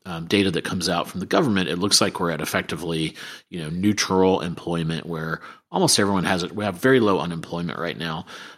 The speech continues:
But then when you go to these events that they're hiring, um, you know, kind of ten, fifteen dollar an hour kind of folks, there are still a lot of people out there looking for work, and, and they really would like to work on,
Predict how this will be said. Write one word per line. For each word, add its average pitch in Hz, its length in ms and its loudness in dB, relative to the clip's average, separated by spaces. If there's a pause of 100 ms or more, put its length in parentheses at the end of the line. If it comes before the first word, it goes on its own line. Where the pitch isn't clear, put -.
But 95 480 4
then 95 320 2
when 90 120 -2
you 85 160 -4
go 98 100 2
to 82 80 0
these 82 200 -2
events 107 480 2
that 95 200 -2
they're 90 220 -4
hiring, 95 640 2
um, 82 460 -8 (280)
you 151 80 -4
know, 98 100 2
kind 104 200 0
of 90 240 -4 (680)
ten, 104 320 0
fifteen 101 380 -2
dollar 87 240 2
an 85 80 -2
hour 85 260 0
kind 87 200 -4
of - 60 -6
folks, 139 420 4
there 95 280 4
are 104 280 4
still - 200 4
a - 20 6
lot 95 160 4
of 107 60 -2
people - 240 0
out 80 120 0
there 80 140 -4
looking 90 260 -4
for - 160 -2
work, 104 360 0
and, 78 240 -4
and 85 140 -6
they 80 120 -2
really 80 280 0
would 82 100 -4
like 78 200 -4
to 87 100 -6
work 85 200 -4
on, 82 280 0